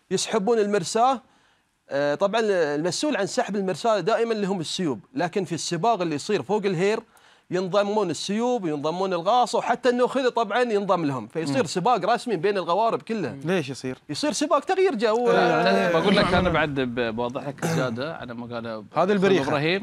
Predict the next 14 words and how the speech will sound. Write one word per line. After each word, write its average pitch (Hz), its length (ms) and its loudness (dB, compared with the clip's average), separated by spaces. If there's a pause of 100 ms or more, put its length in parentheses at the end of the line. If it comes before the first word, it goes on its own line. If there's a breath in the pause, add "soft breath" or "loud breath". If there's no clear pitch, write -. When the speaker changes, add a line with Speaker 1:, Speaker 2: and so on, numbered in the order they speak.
(140)
Speaker 1:
البريخة. 135 260 -4
Speaker 3:
بريخة 160 440 0 (840 loud breath)
هو 156 200 -2
أول 208 280 0
ما 151 100 -2
وك-، 139 260 -6
يعني 120 500 -6
أول 139 260 -4
ما 120 200 -6
ي-، 117 320 -10
ال-، 92 1040 -16
ال-، 110 260 -10
ال-، 98 600 -10
النواخذة 120 580 -6